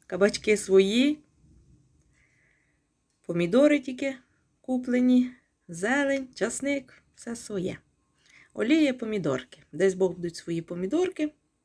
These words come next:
Будемо робити частіше. Дуже любимо таку смакоту. Я розрізала показати, який він з помідорками. Дуже-дуже смачний. Ми любимо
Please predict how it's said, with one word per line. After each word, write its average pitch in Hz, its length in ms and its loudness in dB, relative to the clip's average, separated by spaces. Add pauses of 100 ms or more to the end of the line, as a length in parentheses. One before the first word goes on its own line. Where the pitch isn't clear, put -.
(1600)
Будемо 170 400 -10
робити 170 420 -10
частіше. 151 720 -12 (320)
Дуже 165 360 -8 (400)
любимо 170 500 -4
таку 160 240 -14
смакоту. 208 720 -8 (300)
Я 160 140 -10
розрізала 160 580 -8
показати, 151 680 -16 (1000)
який 156 440 -12
він 156 180 -6 (1700)
з - 80 -20
помідорками. 160 960 -10
Дуже-дуже 190 720 -8
смачний. 156 640 -14 (1500)
Ми 190 160 -4
любимо 160 380 -4